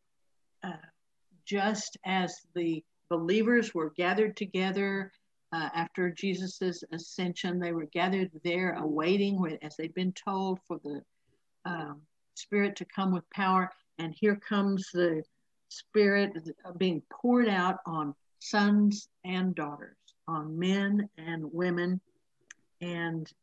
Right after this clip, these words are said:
uh, the gifts of the Holy Spirit then in Acts two, right after the repent and be baptized passage, says, "For the, and you'll receive the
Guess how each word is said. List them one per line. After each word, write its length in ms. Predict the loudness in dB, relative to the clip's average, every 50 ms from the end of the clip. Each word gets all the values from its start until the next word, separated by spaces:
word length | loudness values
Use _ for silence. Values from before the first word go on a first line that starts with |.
| _ -16 -14
uh, 60 | -14 -14 -16 -20 _ _ _ _ -4
the 100 | -2 -2
gifts 400 | -2 0 2 2 2 2 0 -4 -4 -4
of 120 | -2 -2
the 80 | -2 -2
Holy 320 | -2 0 0 2 2 0
Spirit 540 | -2 -4 -6 -2 0 0 2 2 0 -2 -2
then 220 | -2 0 2 2 0
in 100 | 0 -2
Acts 320 | -6 -8 -10 -12 -16 -16 -10
two, 400 | -6 -2 0 2 2 2 0 0 _ _ _ _ _ _ _ _ _ _ _ _ _ _ _ _ _ _ _
right 280 | -4 -2 0 0 0 0
after 240 | -2 -2 -2 -4 -4
the 100 | -2 0
repent 360 | 0 -2 -2 -2 -4 -4 -4
and 100 | -4 -2
be 120 | -2 -2
baptized 680 | 0 0 0 0 0 -2 -2 -2 0 0 0 -2 -4 -8 -16 _ _ _ _ _ _ _ _ -6
passage, 440 | -4 -4 -2 -2 -2 -2 -2 -4 -10 _ _ _ _ _ _ _ _ _ _ _ _
says, 420 | -4 0 2 4 4 4 2 -2 -8 _ _ -6
"For 100 | -2 -2
the, 160 | -2 -2 -4 -8 -12 _ -4
and 260 | -4 -2 -4 -4 -4
you'll 220 | -2 -2 -2 -2 -6 _ _
receive 360 | -4 -4 -2 -2 -2 -2 0 0
the 140 | -2 -4